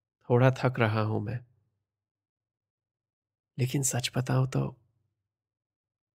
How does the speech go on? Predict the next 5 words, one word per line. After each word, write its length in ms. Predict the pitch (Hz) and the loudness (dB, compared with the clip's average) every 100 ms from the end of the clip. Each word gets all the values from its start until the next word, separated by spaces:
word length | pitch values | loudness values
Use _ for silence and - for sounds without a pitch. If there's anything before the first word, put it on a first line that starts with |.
| _ _ _ _ _ _ _ _ _ _ _ 117 | _ _ _ _ _ _ _ _ _ _ _ -6
वो 260 | 110 127 | 2 2
चौदह 440 | 127 127 113 120 127 | 2 0 0 2 2
साल 320 | - 120 123 | 4 2 4
वाला 260 | 123 123 | 4 6
मैं 220 | 127 123 | 6 4